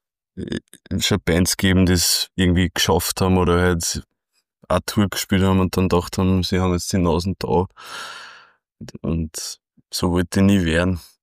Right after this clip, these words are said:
Ich wollte nie Kiewerer werden und ich wollte nie Arsch werden. Also.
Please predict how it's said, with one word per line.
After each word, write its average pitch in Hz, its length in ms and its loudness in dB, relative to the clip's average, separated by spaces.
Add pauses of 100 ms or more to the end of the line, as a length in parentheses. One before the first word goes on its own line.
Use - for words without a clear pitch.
(220)
Ich 104 140 -2
wollte 95 240 0
nie 98 80 4
Kiewerer 101 460 2
werden 90 200 2
und 90 100 2
ich 90 80 0
wollte 85 240 -2
nie 85 120 0
Arsch 82 240 -2
werden. 85 260 -4 (180)
Also. - 200 -12